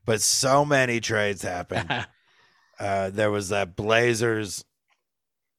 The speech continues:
Speaker 1: Pelicans deal a couple of days ago, and then almost everybody the Blazers got in that deal has now moved on.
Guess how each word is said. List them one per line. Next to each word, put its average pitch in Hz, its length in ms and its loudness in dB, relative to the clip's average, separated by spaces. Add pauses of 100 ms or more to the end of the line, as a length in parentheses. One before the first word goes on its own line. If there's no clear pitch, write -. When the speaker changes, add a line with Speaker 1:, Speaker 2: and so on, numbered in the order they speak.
(440)
Speaker 1:
Pelicans 127 500 2
deal 127 240 4
a 120 80 2
couple 117 240 2
of 110 60 -2
days 117 260 0
ago, 127 380 2
and 123 200 -2
then 123 140 -2
almost 156 640 0
everybody 139 640 2
the 123 160 0
Blazers 120 540 -2
got 113 400 2
in 117 100 -2
that 110 220 0
deal 117 320 0
has 107 280 -4
now 107 220 2
moved 104 340 -6
on. 92 400 -6